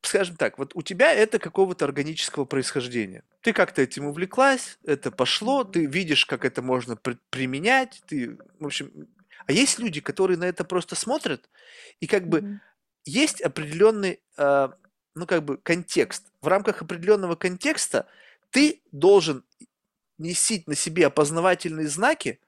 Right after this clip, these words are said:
Speaker 1: чтобы этому кон-, контексту соответствовать. И ты начинаешь вот эту, как бы, практиковать то, о чём ты щас говоришь, в своих
Speaker 2: Мгм.
Speaker 1: компаниях, всё.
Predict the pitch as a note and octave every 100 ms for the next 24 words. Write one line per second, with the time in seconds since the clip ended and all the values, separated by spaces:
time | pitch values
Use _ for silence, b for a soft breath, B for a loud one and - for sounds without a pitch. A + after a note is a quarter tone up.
0 | _ - D#3+ D3+ A#3 A#3+ G3+ - D3+ -
1 | - - D3 - A3 - D3+ E3+ E3 E3+
2 | C3+ - A2 - D#3+ C#4+ C4 - G3+ A3+
3 | - D#3+ G3+ G3 D3+ - D#3 D3 C3+ E3
4 | - F3+ - F#3 D#3 - F3 C#3 - C#3
5 | - B2 C3+ C#3+ D#3 A3 E4 - B B
6 | B F3+ F3 - D#3 D3 G3 G#3+ G3 E3+
7 | - F3+